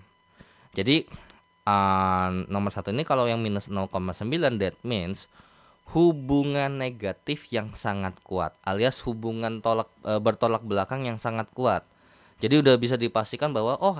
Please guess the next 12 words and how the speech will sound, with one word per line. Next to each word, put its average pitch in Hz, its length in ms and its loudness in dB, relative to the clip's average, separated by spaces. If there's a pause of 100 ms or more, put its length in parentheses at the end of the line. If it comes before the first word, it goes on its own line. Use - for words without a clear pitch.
emang 120 240 -2
ini 127 240 -6
nih 175 160 -6
hubungannya 113 400 -4
nih, 180 160 -4 (480)
eh, 98 240 0
nggak 101 160 0
bisa - 80 -12
disatuin 110 560 -2
loh. 101 320 -2 (400)
Eh, 85 160 -6
jadi 110 320 -4